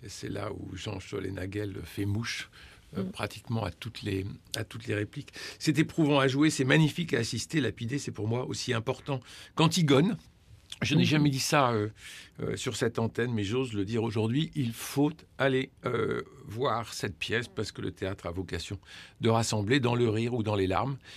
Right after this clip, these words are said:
Speaker 1: Mais ça nous rassemble ici pour une espèce de protestation stupéfiante. C'est ça, finalement. C'est une protestation stupéfiante, cette pièce.
Speaker 2: Oui, alors stupéfiante, c'est, je trouve que c'est le mot dans le sens que on reste abasourdi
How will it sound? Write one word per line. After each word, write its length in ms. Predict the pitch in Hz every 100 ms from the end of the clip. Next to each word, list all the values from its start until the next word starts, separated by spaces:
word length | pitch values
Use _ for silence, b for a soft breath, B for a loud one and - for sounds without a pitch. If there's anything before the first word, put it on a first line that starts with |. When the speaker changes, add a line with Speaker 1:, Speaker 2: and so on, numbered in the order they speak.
| B
Speaker 1:
Mais 80 | -
ça 140 | 101 117
nous 120 | 123
rassemble 440 | 143 - 139 143
ici 240 | 117 - 127
pour 180 | -
une 80 | 113
espèce 340 | 104 - 127 113
de 80 | 107
protestation 720 | - 131 110 101 110 - 123
stupéfiante. 800 | - - 113 120 - 101 95 - - B B B -
C'est 120 | 147
ça, 180 | 131 117
finalement. 340 | - 110 98 104
C'est 140 | -
une 80 | 123
protestation 640 | 143 147 135 123 113 117
stupéfiante, 580 | - - 120 - 110 107
cette 160 | 104
pièce. 460 | - 101 98 - - _ _ _ _ b b - -
Speaker 2:
Oui, 220 | 208 285
alors 320 | 208 165 160 -
stupéfiante, 720 | - 240 233 220 - 285 294
c'est, 260 | - 196 - B B
je 80 | -
trouve 220 | - 208
que 100 | 185
c'est 180 | 180 202
le 60 | 180
mot 180 | 170 262
dans 140 | 247
le 60 | 175
sens 300 | 160 214 -
que 200 | 208 170 B B B B B - - 214 -
on 120 | 202
reste 300 | 202 254 254
abasourdi 800 | 208 214 - 185 180 190 262